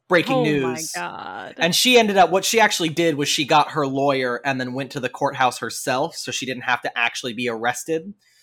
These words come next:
Speaker 1: And then I don't know if she
Speaker 2: Ah.
Speaker 1: posted bail or what, but, like, she didn't have to go to jail. But she, someone tipped her off.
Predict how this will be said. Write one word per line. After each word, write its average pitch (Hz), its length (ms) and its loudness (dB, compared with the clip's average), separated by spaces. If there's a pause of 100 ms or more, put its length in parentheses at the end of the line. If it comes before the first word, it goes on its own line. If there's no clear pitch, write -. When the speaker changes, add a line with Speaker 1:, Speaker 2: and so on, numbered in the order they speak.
(180)
Speaker 1:
And 147 100 0
then 143 100 0
I 147 60 4
don't 175 120 4
know 160 60 0
if 151 60 -6
she 160 80 -2
Speaker 2:
Ah. - 80 -6
Speaker 1:
posted 156 300 -2
bail 143 260 -2
or 127 80 -2
what, 131 440 -2
but, 123 100 -8
like, 123 120 -6
she 147 100 -6
didn't 127 140 -6
have 123 120 -2
to 127 80 -12 (220)
go 131 140 -2
to 120 100 -6
jail. 113 560 -4 (360)
But 147 220 0
she, 151 460 0
someone 165 800 4 (420)
tipped - 240 -4
her 135 160 0
off. - 380 -2